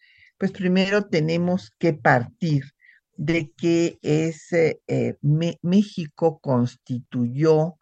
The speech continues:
y bueno, sigue constituyendo la frontera, eh, pues entre,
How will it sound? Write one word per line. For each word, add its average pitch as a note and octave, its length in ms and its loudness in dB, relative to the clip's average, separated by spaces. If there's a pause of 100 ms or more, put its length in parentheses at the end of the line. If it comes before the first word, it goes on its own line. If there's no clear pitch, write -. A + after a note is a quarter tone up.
(400)
y D3+ 120 -6
bueno, E3+ 360 0
sigue F3+ 380 -4
constituyendo C#3+ 840 0
la C3+ 200 2
frontera, D#3+ 1080 2 (680)
eh, D3+ 140 -6
pues D#3 500 -2
entre, E3 960 2